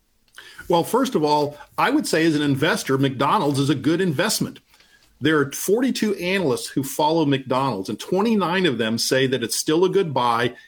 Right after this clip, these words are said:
and their price target's three hundred dollars a share, where the current price is two hundred and eighty. So it's a good investment, but let me tell you why it's a good investment, Tony. Because they see a coming recession and they're cutting expenses.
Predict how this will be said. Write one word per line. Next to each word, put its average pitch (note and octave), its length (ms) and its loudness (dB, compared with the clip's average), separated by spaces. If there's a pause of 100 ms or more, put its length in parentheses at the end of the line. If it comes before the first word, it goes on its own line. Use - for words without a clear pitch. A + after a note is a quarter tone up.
(120)
and C3+ 100 0
their C3+ 60 2
price G3+ 420 0
target's C3+ 440 -2
three F3 260 -2
hundred D#3+ 400 -2
dollars C#3+ 400 0
a A#2 60 -2
share, F#3+ 320 0
where C#3 120 2
the B2 80 -4
current D#3+ 300 -2
price C3 300 -2
is B2 80 -8
two C#3+ 180 -2
hundred B2+ 200 0
and B2 100 0
eighty. G2+ 260 -4 (400)
So D#3+ 260 0 (240)
it's A#3 200 0
a D#4 60 4
good G3+ 160 2
investment, E3 580 -4
but C#3+ 100 -2
let F3 120 0
me G3+ 80 2
tell G3 140 -2
you D#3 120 2
why C#3 240 0
it's E3 140 -2
a C#3 40 -2
good A2+ 140 -2
investment, G#2 480 -8
Tony. G#2+ 260 -14 (380)
Because D3+ 280 -2
they G3+ 300 2
see F#3 240 -2
a D#3+ 60 2
coming D#3 340 -2
recession D3+ 480 -2
and B2 100 -4
they're A#2 60 0
cutting E3 400 -2
expenses. C3+ 680 -4